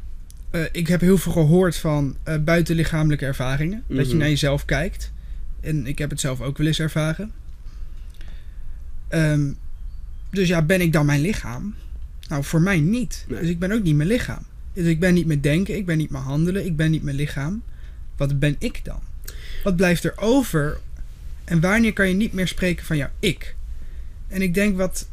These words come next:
Speaker 1: jij, eh, zegt met die schijf en
Speaker 2: Mhm.
Speaker 1: al die onderdelen,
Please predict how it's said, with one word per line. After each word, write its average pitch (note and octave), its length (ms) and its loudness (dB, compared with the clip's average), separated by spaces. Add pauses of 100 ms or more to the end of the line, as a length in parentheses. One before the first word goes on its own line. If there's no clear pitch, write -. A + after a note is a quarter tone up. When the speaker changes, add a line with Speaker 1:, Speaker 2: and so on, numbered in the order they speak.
Speaker 1:
jij, F#3 460 2 (200)
eh, D#3+ 320 2
zegt E3 600 2
met E3+ 140 2
die D#3 100 2
schijf D3+ 640 0
en - 140 2
Speaker 2:
Mhm. B2+ 100 4
Speaker 1:
al G3 220 6
die - 160 2
onderdelen, E3 840 4